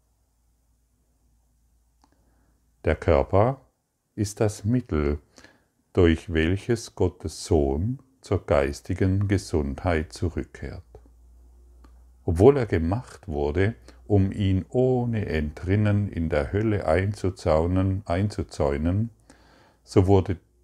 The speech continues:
doch das Ziel des Himmels gegen das Streben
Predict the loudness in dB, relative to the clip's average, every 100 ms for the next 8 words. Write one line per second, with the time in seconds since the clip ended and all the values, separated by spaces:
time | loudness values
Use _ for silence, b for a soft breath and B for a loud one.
0 | _ -6 -6 -6 -4 -4 -4 -10 -4 -2
1 | -2 -2 -6 -6 0 2 2 0 -2 -14
2 | B B B B -4 -2 0 0 -2 -8
3 | -4 -2 0 0 0 -2